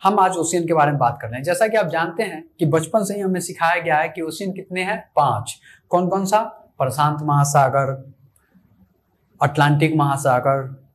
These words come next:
हिंद महासागर, आर्कटिक महासागर और अंटार्कटिका महासागर। ये पांच महासागर हमें, हमें बचपन से ही सिखाया गया है,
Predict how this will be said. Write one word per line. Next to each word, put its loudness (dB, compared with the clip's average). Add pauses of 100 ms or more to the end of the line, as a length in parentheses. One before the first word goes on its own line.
(180)
हिंद 2
महासागर, 0 (1500)
आर्कटिक 2
महासागर 2
और 2
अंटार्कटिका 2
महासागर। -4
ये 4
पांच -2
महासागर 0
हमें, 0
हमें 0
बचपन -2
से -4
ही -2
सिखाया -2
गया -4
है, -4